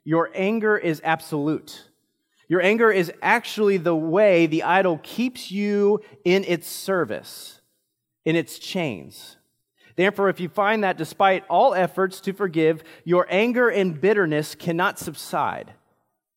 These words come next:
you may need to look deeper and ask, 'What am I defending?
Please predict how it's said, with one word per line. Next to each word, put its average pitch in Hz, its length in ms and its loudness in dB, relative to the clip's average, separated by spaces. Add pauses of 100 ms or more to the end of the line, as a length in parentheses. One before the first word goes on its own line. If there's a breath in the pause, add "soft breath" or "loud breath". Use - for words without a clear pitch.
(300)
you 165 100 -4
may 170 420 0
need 202 480 0
to 175 120 -2
look 165 520 0 (120)
deeper 151 380 -2
and 147 220 -4
ask, 147 440 -6
'What 190 540 -6 (120)
am 185 180 -6
I 160 200 -4
defending? 127 800 -10